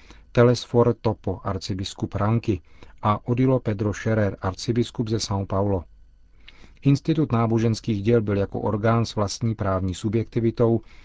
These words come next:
založen papežem Piem dvanáctým roku devatenáct set čtyřicet dva. A nahradil tak správu náboženských děl založenou Lvem třináctým v roce osmnáct set osmdesát sedm.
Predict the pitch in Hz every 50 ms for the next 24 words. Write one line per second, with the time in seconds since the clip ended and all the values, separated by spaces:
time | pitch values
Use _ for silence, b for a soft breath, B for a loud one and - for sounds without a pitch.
0 | b b b b 107 113 127 143 147 139 151 147 139 - 117 110 - 127 107 117
1 | 117 117 104 - 110 110 110 107 101 98 104 107 113 113 113 - - - 107 98
2 | 95 95 - b b b b b b 98 101 - - - 98 98 101 101 - 101
3 | 101 101 98 - 110 95 - - - - 98 104 101 - 113 101 98 104 110 113
4 | 107 b b b b b b b b b b - 113 113 120 113 127 135 135 135
5 | 139 139 127 139 135 131 - - - - - 110 101 101 101 104 110 104 98 95
6 | 98 95 95 101 107 107 104 - - 123 113 110 107 120 127 127 123 107 104 101
7 | 104 104 101 107 110 113 110 113 107 95 92 101 98 101 92 - - 101 98 98
8 | 104 101 - - - 113 117 123 123 110 101 98 - - - - 101 - - 110
9 | 101 98 98 95 - 107 - - - - - - 101 95 90 - - 101 92 92
10 | - - 113 104 104 101 90 85